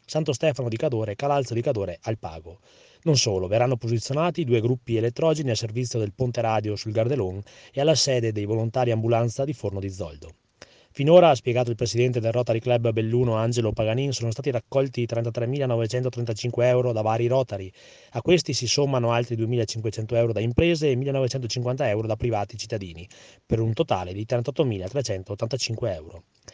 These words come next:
Come funziona il sistema radio provinciale è stato spiegato da Stefano Mannelli, responsabile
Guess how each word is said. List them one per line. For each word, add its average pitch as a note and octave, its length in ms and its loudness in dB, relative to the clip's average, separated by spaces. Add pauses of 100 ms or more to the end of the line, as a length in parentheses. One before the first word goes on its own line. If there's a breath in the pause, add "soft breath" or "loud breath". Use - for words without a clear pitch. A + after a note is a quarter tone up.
(260 loud breath)
Come C3 200 0
funziona C#3 380 4
il B2+ 60 4
sistema C3 400 2
radio B2+ 200 6
provinciale B2+ 600 2
è - 40 4
stato B2 300 0
spiegato B2 480 -2
da G#2+ 140 -4
Stefano A2+ 340 -2
Mannelli, A#2+ 520 0
responsabile G#2 760 0